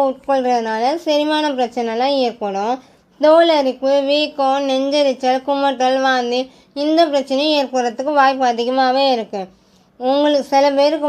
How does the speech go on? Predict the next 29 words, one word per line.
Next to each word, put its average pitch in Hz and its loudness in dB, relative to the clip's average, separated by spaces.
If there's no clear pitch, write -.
வந்து 240 -2
ரத்த 262 -4
அழுத்தம் 269 0
இல்லைன்னா 269 0
சிறுநீரக 294 0
பிரச்சனை 254 -4
இருக்கும். 214 -6
அந்த 277 2
மாதிரி 311 0
பிரச்சனை 294 -2
இருக்கிறவங்க 254 0
இந்த 302 -2
நெல்லிக்காய் 294 -2
சாப்பிட்றதுக்கு 254 -2
முன்னாடி 220 -4
உங்களோட 294 2
டாக்டர் 262 0
கிட்ட 240 -4
இந்த 247 -2
நெல்லிக்காவை 269 2
சாப்பிடலாமா, 247 0
சாப்பிடக்கூடாதான்னு 240 -2
அனுமதி 311 0
கேட்டுட்டு 285 2
அதுக்கப்புறமா 262 0
நீங்க 285 -4
சாப்பிட்றது 254 0
ரொம்பவே 254 0
நல்லது. 214 -4